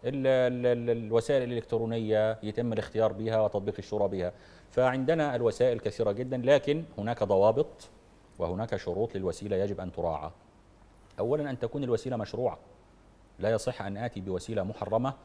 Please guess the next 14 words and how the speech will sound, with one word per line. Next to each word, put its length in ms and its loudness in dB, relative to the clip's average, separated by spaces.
وأمارس 360 -4
بها 140 -6
الإصلاح، 600 -4
هذا 180 0
تدليس. 640 -6
والهدف 1400 0
كما 160 -4
يقول 200 -4
الأستاذ 220 -6
سيد 260 -6
قطب، 260 -6
الهدف 440 -2
النبيل 440 -4
والشريف 720 -4